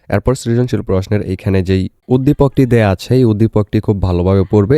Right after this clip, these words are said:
এরপর কয়ের কোয়েশ্চেনটা হলো রাজা হবু ধুলি দূর করার নির্দেশ দিয়েছিলেন কাকে? এর অ্যান্সারটা হবে রাজা হবু ধুলি দূর করার নির্দেশ দিয়েছিলেন তার রাজ্যের মন্ত্রী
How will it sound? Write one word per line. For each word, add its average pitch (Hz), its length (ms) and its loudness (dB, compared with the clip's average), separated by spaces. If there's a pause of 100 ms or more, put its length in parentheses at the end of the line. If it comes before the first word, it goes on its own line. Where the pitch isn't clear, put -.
এরপর 113 280 -2 (140)
কয়ের 98 280 2
কোয়েশ্চেনটা 113 500 -2
হলো 92 240 0 (340)
রাজা 104 300 0
হবু 104 380 0
ধুলি 104 440 0
দূর 120 260 2 (120)
করার 95 360 0
নির্দেশ 101 440 0 (120)
দিয়েছিলেন 107 480 0 (100)
কাকে? 95 320 -6 (400)
এর 113 140 0
অ্যান্সারটা 107 420 -2
হবে 98 260 0 (1300)
রাজা 107 360 0
হবু 110 340 2
ধুলি 107 340 0
দূর 113 200 2 (160)
করার 104 300 2 (120)
নির্দেশ 107 460 2
দিয়েছিলেন 98 480 0
তার 92 220 -2 (260)
রাজ্যের 104 500 0
মন্ত্রী 98 400 0